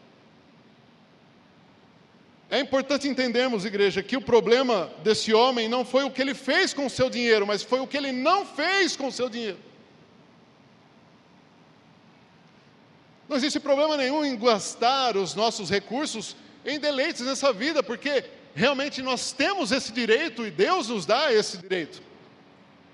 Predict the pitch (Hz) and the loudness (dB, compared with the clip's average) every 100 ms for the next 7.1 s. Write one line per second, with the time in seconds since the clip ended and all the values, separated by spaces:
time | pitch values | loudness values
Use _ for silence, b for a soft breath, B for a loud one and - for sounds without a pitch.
0 | - - - - _ - - - - - | -20 -20 -20 -20 _ -20 -20 -20 -20 -14
1 | 156 151 226 262 214 202 185 269 226 120 | -8 -2 -2 0 0 0 0 -2 -2 -8
2 | - - - - - - _ 170 196 156 | -12 -20 -20 -20 -20 -20 _ -2 -2 -2
3 | - - - - - _ _ _ _ _ | -10 -20 -20 -20 -20 _ _ _ _ _
4 | - 160 214 254 196 247 240 165 - - | -16 -8 -2 0 2 2 2 -2 -8 -18
5 | - - - - - 165 - 226 214 220 | -20 -20 -20 -20 -12 -8 -4 -2 2 0
6 | 190 220 262 214 202 226 - 196 - - | 0 0 -2 -2 0 0 2 0 0 -6